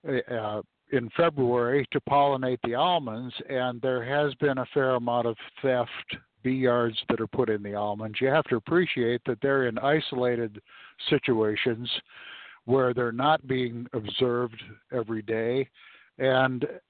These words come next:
an unscrupulous person with the proper equipment can come in in the dark, load those bees onto a, a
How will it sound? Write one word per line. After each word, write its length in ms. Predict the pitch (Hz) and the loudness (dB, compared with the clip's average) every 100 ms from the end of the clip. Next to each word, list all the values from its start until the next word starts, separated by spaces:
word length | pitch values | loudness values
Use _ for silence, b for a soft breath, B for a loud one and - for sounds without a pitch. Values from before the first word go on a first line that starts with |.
| _ | _
an 140 | 131 | -2
unscrupulous 1120 | 135 156 160 139 - - 185 208 185 151 139 131 - | 2 2 2 2 0 2 2 2 0 0 2 0 -2
person 500 | 196 247 - 165 147 | 0 0 2 -2 0
with 140 | 139 - | -2 -2
the 80 | 135 | -2
proper 480 | 151 147 - 123 | 4 2 2 -2
equipment 580 | 117 - 175 180 131 139 - | -2 0 0 0 -6 -8 -6
can 180 | 147 120 | -6 -6
come 260 | - 135 127 | -4 -4 -2
in 200 | 127 135 | -4 -4
in 140 | 131 | -4
the 100 | 139 | -4
dark, 360 | 117 113 131 - 120 | -2 0 0 -4 0
load 420 | 123 135 143 131 | 4 6 4 2
those 320 | 135 143 143 | 4 4 0
bees 420 | 123 135 143 143 | -2 -2 -2 0
onto 540 | 135 139 131 151 143 139 | 2 2 0 0 4 4
a, 80 | 123 B B B B B | 2 B B B B B
a 60 | 123 | -8